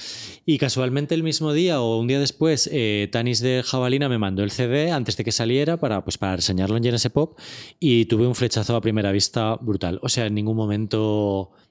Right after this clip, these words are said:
dudé de, de esto. O sea, había una cosa muy, muy grande en ciernes. No digo grande de va a llenar el Palau Sant Jordi,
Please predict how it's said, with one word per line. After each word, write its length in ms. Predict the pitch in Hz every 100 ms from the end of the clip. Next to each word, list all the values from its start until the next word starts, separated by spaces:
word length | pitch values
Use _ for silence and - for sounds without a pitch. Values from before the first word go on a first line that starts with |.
| _
dudé 380 | 113 110 104 104
de, 380 | 104 101 98 98
de 300 | 110 104 98
esto. 240 | 95 -
O 20 |
sea, 140 | 101 110
había 160 | 110
una 140 | 113 120
cosa 200 | 127 135
muy, 240 | 120 131
muy 180 | 123 123
grande 260 | 113 107 104
en 60 | 95
ciernes. 380 | 104 101 98 - - - -
No 200 | 123 127
digo 320 | 127 139 135
grande 400 | 117 120 120 120
de 160 | 110 113
va 100 | 110
a 20 |
llenar 300 | 110 110 107
el 100 | 104
Palau 560 | 101 101 101 104 104 101
Sant 220 | - 104
Jordi, 300 | 98 107 147